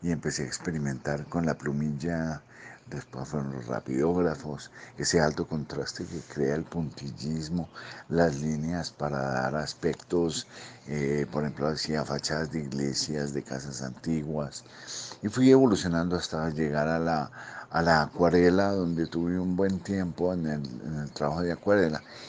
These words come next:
y llegué a la parte del óleo, que me, me, me fascina. Es un poco lento el proceso,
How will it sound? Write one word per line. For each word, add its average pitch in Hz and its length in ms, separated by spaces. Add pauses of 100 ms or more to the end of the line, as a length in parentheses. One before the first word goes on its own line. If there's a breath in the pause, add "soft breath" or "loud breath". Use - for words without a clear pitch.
(180 loud breath)
y 147 140
llegué 98 420 (460 loud breath)
a 87 100
la 82 140
parte 76 260
del 90 160
óleo, 80 280 (340)
que 87 140
me, 78 240
me, 73 240
me 78 220
fascina. 76 640 (180)
Es 110 140
un 143 100
poco - 240
lento 131 460
el 98 100
proceso, 80 560